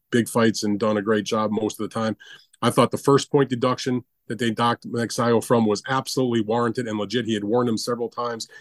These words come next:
and then he basically cinched up, uh, Figueroa's arm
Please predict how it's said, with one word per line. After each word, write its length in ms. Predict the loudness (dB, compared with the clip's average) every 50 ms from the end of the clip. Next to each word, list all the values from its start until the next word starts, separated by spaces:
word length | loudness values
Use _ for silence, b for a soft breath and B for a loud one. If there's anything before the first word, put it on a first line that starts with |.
| B B B
and 100 | 4 6
then 80 | 6
he 80 | 6 6
basically 440 | 6 4 4 4 4 2 2 2 2
cinched 400 | 2 2 2 2 2 2 2 0
up, 180 | 0 0 -2 _ -2
uh, 240 | 0 0 0 0 -2
Figueroa's 540 | -2 -4 -2 0 2 2 4 4 2 2 2
arm 300 | 0 0 0 0 -2 -4